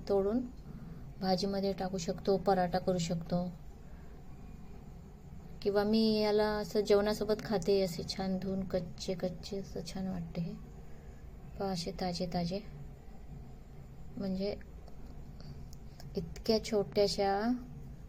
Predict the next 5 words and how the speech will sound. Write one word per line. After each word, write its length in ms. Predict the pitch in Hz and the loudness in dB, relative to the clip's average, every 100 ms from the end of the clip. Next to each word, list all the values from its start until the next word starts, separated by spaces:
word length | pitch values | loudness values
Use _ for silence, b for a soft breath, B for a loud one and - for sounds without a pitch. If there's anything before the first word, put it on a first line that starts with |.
| - - - | -10 -10 -8
प्लॅस्टिकमध्ये 840 | - 196 185 - 208 196 196 185 247 - - - - - - - | -2 -2 -2 0 0 0 0 2 2 -2 -10 -12 -10 -10 -10 0
कांदा 340 | 196 196 202 220 | 4 4 4 4
न 340 | 214 220 233 240 | 4 6 4 4
फेकून 420 | - 196 - 202 | 2 2 2 0
देता 320 | 196 190 208 | 0 2 0